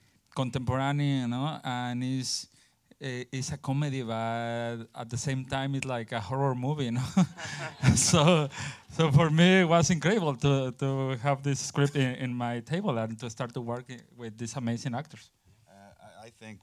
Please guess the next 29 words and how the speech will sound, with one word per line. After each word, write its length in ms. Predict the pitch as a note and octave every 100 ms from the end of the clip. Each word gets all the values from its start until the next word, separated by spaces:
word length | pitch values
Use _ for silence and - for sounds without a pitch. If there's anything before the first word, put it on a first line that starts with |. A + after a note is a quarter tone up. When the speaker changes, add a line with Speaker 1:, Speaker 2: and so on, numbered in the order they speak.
| -
Speaker 2:
personally 400 | F#2+ - F#2 E2
that 260 | E2 D#2+ -
the, 320 | E2+ D#2 D#2 D2 _ _ _ _
the 80 | -
signature 580 | - G2+ G#2 F#2+ - F2
of 80 | E2+
Manolo 400 | E2 E2+ F2+ E2
is 140 | D#2
what 100 | E2+
makes, 540 | E2+ F2 D#2 - - - _ _ -
you 100 | F#2+
know, 200 | E2 E2
the, 240 | E2 E2 D#2+
the 100 | E2
movie 300 | F2 F2 E2+
very, 460 | E2 E2+ E2 D#2 - _ _ _ _ -
uh, 40 |
uh, 560 | F2 E2 D#2 A#1 _ - B1 A#1 C#2 D#2+
particular, 540 | F2 D#2+ F2 E2 F2 E2 D#2+ E2
I 180 | -
think. 260 | E2+ E2 _ _ _ _ _
And 180 | F2+ F2+
of 120 | F2+
course, 240 | - F#2 D#2+
the 40 |
cast. 580 | E2+ E2+ E2 D#2+ - - _
Um, 420 | E2+ D#2+ D#2 D#2 D2 D2 _ _ _ _ _ _ _ _
but 100 | F2
yeah, 200 | A2+